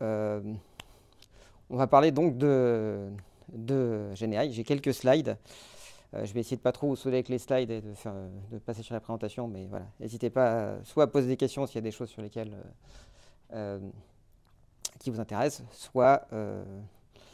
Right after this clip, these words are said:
euh, on en reparlera à la fin. Donc, euh, euh, la, la, la, la Gen A I, donc, euh, les, euh, les réseaux de neurones profonds, euh, c'est des technos qui, euh, nous sont arrivés, euh,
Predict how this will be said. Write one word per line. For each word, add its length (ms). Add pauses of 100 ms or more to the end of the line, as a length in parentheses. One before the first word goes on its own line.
(400)
euh, 60 (420)
on 160
en 20
reparlera 300
à 40
la 80
fin. 200 (420)
Donc, 240
euh, 180 (1300)
euh, 140
la, 260
la, 100 (360)
la, 220
la 120
Gen 200
A 160
I, 40
donc, 220
euh, 100
les, 500 (760)
euh, 220
les 180
réseaux 240
de 60
neurones 320
profonds, 420 (560)
euh, 540
c'est 600
des 80
technos 400
qui, 440
euh, 320
nous 100
sont 160
arrivés, 420
euh, 300